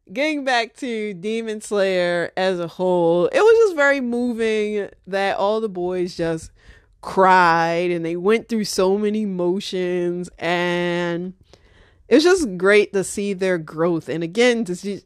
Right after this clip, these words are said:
just see the reality of just soft boys who are warriors and protectors, and they still be crying sometimes because that shit's overwhelming, bruh.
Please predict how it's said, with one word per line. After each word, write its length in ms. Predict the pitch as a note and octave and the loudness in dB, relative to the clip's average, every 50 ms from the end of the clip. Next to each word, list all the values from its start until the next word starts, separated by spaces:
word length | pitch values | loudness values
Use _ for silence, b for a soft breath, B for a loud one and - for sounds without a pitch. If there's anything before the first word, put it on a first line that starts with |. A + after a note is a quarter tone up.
| - | -4
just 180 | F3 F#3+ F#3+ - | -4 -4 -4 -2
see 200 | - C#4 B3+ C4+ | 0 0 2 2
the 120 | B3 A#3 | 2 2
reality 880 | G#3 G3+ G3+ G3 - - E3+ F3+ F#3+ G3 G3 F#3+ F3 F3+ F3+ F3+ F3 E3+ | 2 0 -2 -4 -2 -2 0 0 2 2 0 0 -2 -2 -2 -2 -2 -2
of 500 | - - E3 E3+ E3+ E3 E3 D#3+ E3 D#3+ | -2 -2 -2 -2 0 -2 -2 -4 -8 -8
just 440 | - E3+ E3 D#3+ D#3+ - - - _ _ _ _ _ _ _ _ | -6 -4 -2 -2 -4 -6 -10 -18 _ _ _ _ _ _ _ _
soft 600 | - - - - - D4 C#4+ C#4 C4+ - - A3+ | -10 -8 -2 2 4 6 6 6 4 2 -2 0
boys 800 | G#3 A#3+ B3 A#3 A#3 A#3+ A#3+ A3+ A3 G#3+ A3 A3 A3 - - _ _ _ _ | 2 4 4 6 6 4 4 2 2 0 -2 -4 -8 -12 -18 _ _ _ _
who 200 | - B3 B3+ B3 | -10 -6 -2 -2
are 100 | A3 G#3 | -2 -2
warriors 760 | F#3+ G3+ G3+ G3 F#3+ F#3+ F3+ F3 F3 F3 F3 E3+ F3 E3+ E3 | -2 -2 -2 0 0 0 0 0 -2 -2 -4 -4 -6 -6 -6
and 160 | E3+ E3 E3 | -8 -10 -10
protectors, 920 | - E3+ - - - G#3 F#3 - _ - E3 E3 D#3+ D#3 D3+ D#3 D#3+ F3 - b b b b b b b b b b b b | -10 -10 -8 -6 -6 -6 -8 -10 _ -6 -6 -4 -4 -4 -6 -6 -8 -10 -12 b b b b b b b b b b b b
and 180 | - B3+ C#4 | -2 0 0
they 120 | C#4+ C#4+ D4 | 2 2 0
still 220 | - - D#4+ D#4 | 2 2 2 2
be 120 | C#4 D#4 C#4 | 2 2 0
crying 380 | - E4+ D#4+ E4+ E4 E4 E4 | 2 4 4 6 4 4 2
sometimes 400 | D#4+ D#4+ D#4 E4 D#4+ D#4+ D#4 D4+ | 0 0 2 2 4 4 2 0
because 200 | C4+ D4 F#4 E4 | -2 -4 -4 -4
that 120 | E4 F4 - | -4 -2 -2
shit's 180 | G4 E4+ D#4+ | 0 2 4
overwhelming, 720 | D#4 D#4+ E4 F4+ F4+ F4+ G4+ G#4 G#4 G#4 G#4 G#4 G4+ F#4+ F#4 | 4 4 4 4 4 4 6 6 6 6 4 2 -2 -2 2
bruh. 340 | G4 G4+ G4+ G4+ G4+ G#4 | 4 6 6 6 4 2